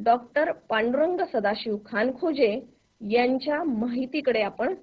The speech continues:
येऊया, की यांचे पण खूप मोठे योगदान आहे आणि ते कशा पद्धतीने योगदान आहे, ते पण आम-, आपण पाहणार आहोत. हे शास्त्रज्ञ तर होतेच, कृषी तज्ञ तर होतेच, परंतु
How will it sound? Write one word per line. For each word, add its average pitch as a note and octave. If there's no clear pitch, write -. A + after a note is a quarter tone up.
येऊया, A#3+
की A3+
यांचे A#3+
पण B3
खूप D#4
मोठे B3
योगदान A#3
आहे A#3
आणि A3
ते B3
कशा D4+
पद्धतीने D#4
योगदान A#3
आहे, A3
ते B3
पण B3+
आम-, G3
आपण G#3+
पाहणार A3
आहोत. G#3+
हे G#3
शास्त्रज्ञ A#3+
तर A#3+
होतेच, C4
कृषी G#3+
तज्ञ A#3+
तर A3+
होतेच, A3+
परंतु A#3+